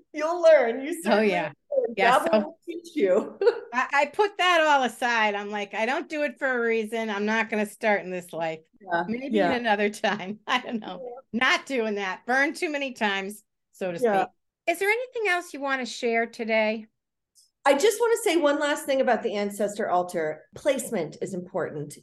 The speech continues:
Speaker 1: Typically
Speaker 2: Oh.
Speaker 1: in the kitchen or the living room or somewhere, like, not in a bedroom, nothing like that. Like, it's better to have it sort of out in the open. They like to be part of the family. Dining room, kitchen is usually the best because that's, you know,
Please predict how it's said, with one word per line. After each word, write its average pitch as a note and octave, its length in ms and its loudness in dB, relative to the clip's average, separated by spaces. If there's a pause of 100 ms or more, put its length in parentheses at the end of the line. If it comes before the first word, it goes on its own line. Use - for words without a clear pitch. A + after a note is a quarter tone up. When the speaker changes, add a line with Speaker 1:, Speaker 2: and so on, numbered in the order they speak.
(120)
Speaker 1:
Typically D#4 440 -8
Speaker 2:
Oh. D4 40 -2
Speaker 1:
in C#4 80 -6
the B3 60 2
kitchen E4 680 -6 (560)
or A3 160 4
the G#3 80 -2
living C4 380 2
room C4+ 500 0 (220)
or G3+ 140 -2
somewhere, A3+ 1000 0
like, F#3+ 180 -2
not G#3+ 300 0
in B3 80 -2
a A#3+ 40 -2
bedroom, G3+ 680 -2
nothing F#3+ 320 -4
like F#3 240 -6
that. F3 260 0
Like, F3+ 140 -6
it's F#3 160 -12
better G#3 260 0
to G#3 60 -2
have F#3 200 -6
it - 120 -12
sort G#3 160 -4
of G3 80 -4
out E3 180 -2
in F#3+ 80 -8
the E3+ 100 -2
open. E3 220 -4
They F3 120 -2
like F#3 160 -4
to A3+ 80 -6
be G3+ 100 -4
part F3+ 260 -2
of F3 80 -4
the D#3 60 -8
family. A3+ 560 -4 (320)
Dining G#3+ 400 0
room, G#3+ 580 -2
kitchen G#3 560 -2
is F3+ 160 -4
usually G3+ 320 -2
the F#3 100 0
best E3+ 440 -2
because G3+ 200 -10
that's, C4 380 -4
you D#4+ 80 -4
know, G#3 240 0